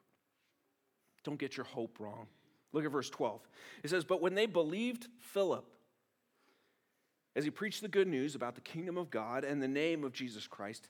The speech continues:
they were baptized." All these people in Samaria getting baptized, both men and women. "Even Simon himself believed,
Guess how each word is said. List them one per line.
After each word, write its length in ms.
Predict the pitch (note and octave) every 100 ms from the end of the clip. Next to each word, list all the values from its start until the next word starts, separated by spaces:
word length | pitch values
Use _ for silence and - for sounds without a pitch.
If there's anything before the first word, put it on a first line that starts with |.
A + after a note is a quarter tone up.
| _ -
they 140 | C3+
were 120 | D#3
baptized." 760 | D3 E3+ G3 - F#2+ - - -
All 200 | F3+ A#3+
these 180 | B3 G3
people 380 | - F#3+ D3 A#2+
in 80 | B2+
Samaria 440 | - D3+ C#3+ F#2+ -
getting 200 | C#3 B2+
baptized, 640 | C#3+ C#3+ - - - - - _ _
both 220 | D3 D3
men 180 | D3 D3
and 120 | E3
women. 240 | F#3+ C#3+ F2+ - - - - -
"Even 480 | G#3 A#3 A#3 C4 B3+
Simon 600 | - - F#3+ F#3 G3 G3
himself 760 | G3 A3 G#3 - A3+ B3+ C4 -
believed, 680 | F3+ C3+ A2+ G2+ A#2+ D#3